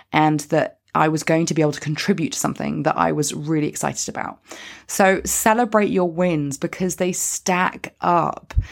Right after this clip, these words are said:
And the next time I go to write an article and submit an article to a different magazine,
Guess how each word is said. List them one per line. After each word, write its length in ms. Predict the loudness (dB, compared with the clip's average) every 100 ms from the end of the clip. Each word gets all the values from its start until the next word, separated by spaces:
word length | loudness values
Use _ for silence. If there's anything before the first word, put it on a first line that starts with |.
| -8 -2
And 120 | 2
the 60 | 4
next 460 | 4 4 4 -2
time 560 | -6 0 2 2 -2 -6 -8 -20 -12 0
I 160 | 2
go 200 | 4 4
to 120 | 2
write 180 | 2 2
an 60 | 2
article 320 | 0 0 -2
and 120 | 0
submit 260 | 0 -2 -2
an 80 | 0
article 420 | -2 -4 -6 -4
to 140 | -2
a 20 |
different 220 | -2 -2 -2
magazine, 640 | -2 2 2 2 -2 -6